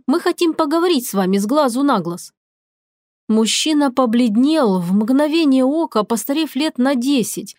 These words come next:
осунувшись и с кряхтением поднялся с колен. «Что ж, это все равно неизбежно. Пройдемте в дом». Мы с Ферином переглянулись.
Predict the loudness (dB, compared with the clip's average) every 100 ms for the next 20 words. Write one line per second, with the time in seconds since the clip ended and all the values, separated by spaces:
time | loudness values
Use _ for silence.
0 | _ _ -4 -4 -2 -2 0 2 2 -2
1 | -6 -10 -14 _ _ -4 -2 0 -2 -4
2 | -4 0 0 0 -2 -4 -2 0 -2 -2
3 | -6 -6 -4 -2 -2 -4 -12 _ _ _
4 | _ _ _ _ _ _ -10 -6 0 0
5 | 0 -2 -10 -12 -6 -2 -2 -2 -4 -4
6 | -2 0 0 0 0 2 2 2 0 -2
7 | 0 0 -2 -8 -14 -16 _ _ _ _
8 | _ 0 2 2 0 0 0 -2 -4 -2
9 | 0 0 -4 -14 _ _ _ _ _ _
10 | _ _ -2 0 0 -4 -2 0 0 0
11 | 0 0 0 0 0 0 0 -4 -8 -14
12 | -20